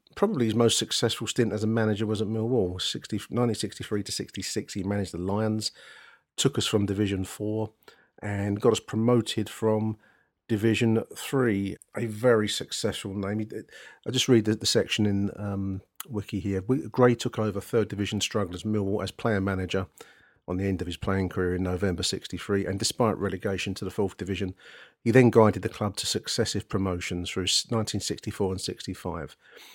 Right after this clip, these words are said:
A falling out with the club's directors," and I'll come back to that in a moment, led to his departure from the Den in May nineteen sixty-six after promotion had been secured. They then moved across London to take over manager of third division strugglers Brentford, but failed to save the Bees from relegation to the fourth division.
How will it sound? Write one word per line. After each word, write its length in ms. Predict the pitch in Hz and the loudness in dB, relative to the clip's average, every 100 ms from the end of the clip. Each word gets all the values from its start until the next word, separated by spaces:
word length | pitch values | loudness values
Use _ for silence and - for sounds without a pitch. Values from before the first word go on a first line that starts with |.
| - - - | -20 -16 -6
A 100 | 117 | -4
falling 500 | - 151 156 156 - | 8 10 10 6 6
out 300 | 131 123 - | 4 4 2
with 100 | 110 | -4
the 60 | |
club's 360 | - - 113 104 | -6 0 0 2
directors," 540 | - 107 110 - 80 | 2 4 4 0 -6
and 60 | 92 | -4
I'll 80 | 95 | -4
come 240 | - 110 | 0 0
back 160 | 101 98 | 0 -4
to 100 | 101 | -6
that 80 | 80 | -4
in 60 | |
a 40 | 92 | -4
moment, 440 | 92 90 98 110 _ _ _ _ | -4 -2 -4 -6 _ _ _ _
led 220 | 95 107 - | 0 0 2
to 100 | 92 | -2
his 260 | 104 101 - _ | -2 -4 -8 _
departure 480 | - - 113 98 92 | -10 0 2 2 -4
from 140 | 95 | -4
the 60 | 90 | -2
Den 260 | 110 98 95 | 0 2 2
in 100 | 98 | 2
May 180 | 98 | 0
nineteen 380 | 98 98 92 98 | 0 -2 -2 -6
sixty-six 800 | 95 90 - - - 90 - - - | -6 -6 -8 -10 -6 -4 -6 -10 -8
after 240 | 101 - | -8 -8
promotion 480 | - 92 98 92 95 | -8 -6 -4 -4 -6
had 80 | 87 | -6
been 160 | 95 90 | -6 -6
secured. 520 | - - 98 82 78 | -6 -6 -6 -6 -4
They 100 | 104 | 2
then 160 | 107 101 | 4 4
moved 240 | 98 95 | 4 2
across 340 | 92 101 - | -2 -2 -2
London 260 | 101 95 92 | -2 -2 -4
to 100 | - | -6
take 260 | - 98 95 | -6 -4 -4
over 220 | 87 90 | -4 -4
manager 360 | 95 92 92 | -4 -4 -4
of 160 | 90 - - - - - _ _ | -6 -8 -18 -20 -20 -20 _ _
third 220 | 139 123 | 6 6
division 320 | 104 101 98 | 4 0 0
strugglers 440 | 95 - 101 87 87 | 0 0 0 0 -4
Brentford, 540 | - 107 101 113 107 | 0 0 0 -4 -4
but 100 | - | -8
failed 320 | - 113 101 | -4 -2 0
to 60 | 95 | -2
save 340 | - 95 90 | -4 -4 -4
the 60 | - | -6
Bees 320 | 101 92 90 | -6 -6 -6
from 200 | - 95 | -8 -6
relegation 520 | 95 90 101 92 - | -4 -4 -2 -2 -4
to 100 | 90 | -6
the 60 | 82 | -10
fourth 280 | - 98 - | -4 -4 -4
division. 460 | 90 95 95 92 | -6 -6 -4 -6